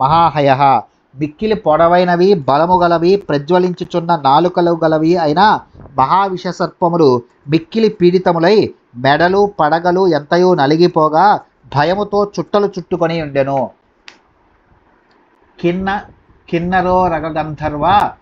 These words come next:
యక్ష విద్యాధరస్తదా పీడితం తం నగవరం త్యక్వా గగనమాస్థితాః. అప్పుడు కిన్నరులు, నాగులు,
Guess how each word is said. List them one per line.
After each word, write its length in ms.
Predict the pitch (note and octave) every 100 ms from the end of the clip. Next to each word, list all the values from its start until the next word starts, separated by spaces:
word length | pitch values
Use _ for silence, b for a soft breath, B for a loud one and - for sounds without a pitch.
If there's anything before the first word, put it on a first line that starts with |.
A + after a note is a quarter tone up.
| _ -
యక్ష 300 | C3+ - -
విద్యాధరస్తదా 1500 | G3 D3 C#3+ C3+ F3 F3+ F3+ D3+ E3 D#3 - D3+ C#3 C#3+ B2 - - _ -
పీడితం 560 | F3 F3+ G3 G3 G3 G3+ -
తం 260 | F3+ E3
నగవరం 560 | C#3 D3 E3 E3 D#3 B2+ - _ _ _ -
త్యక్వా 680 | - - - F#3 G3 E3 B2+
గగనమాస్థితాః. 1120 | C#3 F3 F3 D#3 D#3 - D3 C#3+ C#3+ C3+ A#2+ - -
అప్పుడు 300 | D3+ F3 E3 -
కిన్నరులు, 580 | F3 D#3 F3+ F#3 F#3 G3
నాగులు, 640 | F3+ C#3+ D#3 D#3+ E3+ F#3